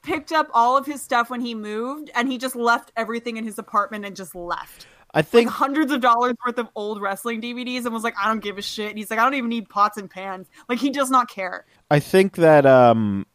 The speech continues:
Speaker 2: yeah, he doesn't
Speaker 1: And that's
Speaker 2: care.
Speaker 1: not a character. That's literally him. And so it doesn't surprise me that he's hard to read. It doesn't surprise me that it's not about the money at all. And it doesn't surprise me if that's what he wanted to do, was just, like, chill out in the fucking mountains with,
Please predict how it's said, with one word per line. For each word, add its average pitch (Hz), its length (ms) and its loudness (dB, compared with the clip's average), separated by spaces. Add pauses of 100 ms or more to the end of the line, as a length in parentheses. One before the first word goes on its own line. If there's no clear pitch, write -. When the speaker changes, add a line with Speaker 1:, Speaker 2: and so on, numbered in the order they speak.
(160)
Speaker 2:
yeah, 131 380 2 (260)
he 127 180 -2
doesn't 160 360 0
Speaker 1:
And 123 80 6
that's 113 80 6
Speaker 2:
care. 110 80 6
Speaker 1:
not 349 200 4
a 294 40 -10 (180)
character. 277 280 0 (200)
That's 220 180 -12
literally 226 580 0
him. 180 360 -12
And 214 120 -16
so 247 100 2
it 240 80 0
doesn't 269 240 -2
surprise 277 400 0
me 254 140 -4
that 214 160 -4
he's 220 180 -12
hard 202 240 -4
to 240 100 -4
read. 196 300 -8
It 196 60 -12
doesn't 208 260 -10
surprise 240 380 -2
me 247 120 -4
that 208 140 -4
it's 196 140 -12
not 190 180 2
about 170 240 -4
the 185 60 -12
money 165 420 -12 (240)
at 214 160 0
all. 220 260 6
And 208 80 0
it 220 120 -4
doesn't 233 300 -2
surprise 214 360 -2
me 208 140 -8
if 196 80 -10
that's 202 200 -6
what 208 120 -10
he 196 60 -10
wanted 190 300 -6
to 185 80 -18
do, 196 200 -8
was 185 200 -12
just, 190 360 -12 (120)
like, 180 240 -6 (140)
chill 214 360 -2
out 208 200 4
in 214 60 -12
the 196 80 -10
fucking 202 420 -4
mountains 196 420 -4
with, 190 140 -10